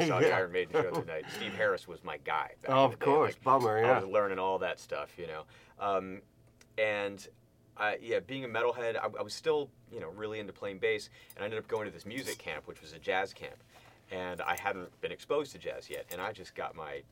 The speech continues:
Speaker 1: ass handed to me. I just, you know, I just, I couldn't hang. I didn't know what this music was, but,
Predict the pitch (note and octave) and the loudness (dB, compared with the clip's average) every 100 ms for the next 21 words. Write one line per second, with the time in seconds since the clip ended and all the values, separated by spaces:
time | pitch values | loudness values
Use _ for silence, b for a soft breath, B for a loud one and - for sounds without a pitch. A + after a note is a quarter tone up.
0 | - E2 E2 - D#2+ D2 - - C2+ - | -8 -2 -2 -4 -10 -10 -12 -16 -16 -16
1 | - b b F2+ F2+ F2+ - G2 E2+ D2 | -20 b b -4 -4 -6 -10 -6 -6 -6
2 | - b b F3 F2 - - - E2+ - | -12 b b -6 -6 -8 -4 -4 -4 -8
3 | G2 E2 G2+ F#2 D2+ E2+ D#2 E2+ F2+ E2+ | -8 -8 -6 -6 -6 -8 -10 -4 -4 -4
4 | - F2+ F#2+ A2+ F#2+ D2+ D2+ - - D#2+ | -10 -12 -12 -10 -10 -8 -8 -6 -4 -4